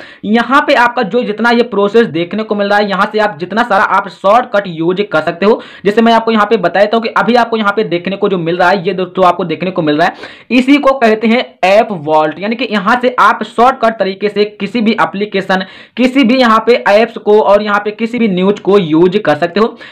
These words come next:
जैसा यहाँ पे आपको cricket भी देखने को मिलता रहता है, calendar भी देखने को मिलता रहता है, आपका step भी देखने को मिलता रहता है, news भी आपको देखने को मिलता रहता है।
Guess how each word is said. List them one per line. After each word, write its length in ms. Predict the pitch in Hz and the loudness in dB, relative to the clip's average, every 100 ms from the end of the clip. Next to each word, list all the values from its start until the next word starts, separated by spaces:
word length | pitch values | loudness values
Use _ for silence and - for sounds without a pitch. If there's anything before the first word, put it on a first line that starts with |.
| - | -2
जैसा 180 | 208 233 | 0 2
यहाँ 200 | 226 226 | 4 2
पे 120 | 226 | 2
आपको 160 | 220 220 | 0 -2
cricket 400 | - 170 185 170 | -4 -6 -4 0
भी 100 | 214 | 2
देखने 280 | 214 214 208 | 2 0 -2
को 120 | 208 | -2
मिलता 240 | 208 214 | 0 2
रहता 200 | 208 208 | 2 2
है, 120 | 208 220 - - | 0 -2 -8 -4
calendar 340 | 196 196 190 180 | -2 0 0 0
भी 140 | 220 | 0
देखने 280 | 214 220 220 | 0 2 0
को 100 | 214 | 0
मिलता 240 | 208 208 | -2 0
रहता 240 | 208 208 196 | 0 2 0
है, 140 | 208 - - | -2 -6 -4
आपका 300 | 202 - 147 175 | -2 -2 -4 -4
step 300 | 175 185 165 | -4 -6 -2
भी 140 | 214 | 2
देखने 280 | 214 214 214 | 2 0 -2
को 100 | 208 | -4
मिलता 200 | 202 202 | 0 2
रहता 220 | 202 214 | 2 2
है, 120 | 226 | -2
news 340 | 175 170 190 170 | -2 -4 -6 -4
भी 140 | 202 | -2
आपको 360 | 175 156 165 190 | 0 0 -2 -2
देखने 320 | 156 151 151 | -2 -4 -4
को 140 | 151 175 | -4 -4
मिलता 280 | 131 117 | -4 -2
रहता 200 | 123 131 | -2 -2
है। 160 | 147 139 | -2 -2